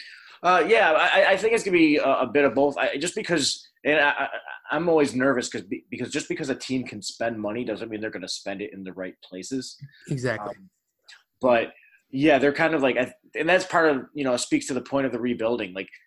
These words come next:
Speaker 1: I think they jettisoned guys who just weren't gonna be the, the mentality or the type of player they wanted in the locker room. You know, you look at them trading Marcel Darius to the Jaguars and, uh,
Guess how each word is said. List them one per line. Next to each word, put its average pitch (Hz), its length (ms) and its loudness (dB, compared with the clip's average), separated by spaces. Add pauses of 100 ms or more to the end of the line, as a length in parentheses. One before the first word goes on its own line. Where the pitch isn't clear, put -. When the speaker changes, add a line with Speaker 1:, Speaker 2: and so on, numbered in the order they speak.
(220)
Speaker 1:
I - 40 -18
think - 160 -6
they 120 100 2
jettisoned 120 580 -4
guys 107 640 -4 (180)
who 113 480 0 (300)
just 131 220 0
weren't 123 280 -2
gonna 120 160 0
be 113 380 -4
the, 98 560 -6
the - 40 -6
mentality 117 680 0
or 107 80 0
the 95 80 -8
type 113 260 -6
of 90 100 -20
player 113 260 -2
they 101 140 0
wanted 101 400 -4
in 98 120 -6
the 95 80 -8
locker 95 360 -4
room. 131 260 -2 (540)
You 104 100 -4
know, 95 60 0
you 95 140 0
look 107 140 -2
at 101 80 -4
them 101 260 -2 (300)
trading 101 500 0 (260)
Marcel 101 340 -2
Darius 95 420 -2
to 85 60 -12
the 90 80 -8
Jaguars 87 640 -6
and, 87 100 -20 (380)
uh, 65 420 -8